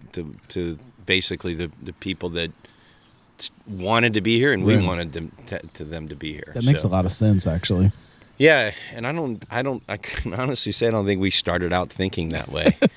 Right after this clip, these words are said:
Speaker 2: <laughs>
Speaker 1: I, I truly, I think we were, we were staffing to what we thought we needed,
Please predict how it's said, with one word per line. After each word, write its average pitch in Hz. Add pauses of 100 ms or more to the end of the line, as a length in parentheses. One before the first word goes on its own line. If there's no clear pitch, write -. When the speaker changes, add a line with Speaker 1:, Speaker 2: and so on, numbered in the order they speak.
(100)
Speaker 2:
<laughs> -
Speaker 1:
I, 98
I 95
truly, 107
I 90
think 101
we 101
were, 92
we 98
were 92
staffing 104
to 92
what 92
we 90
thought 90
we 92
needed, 98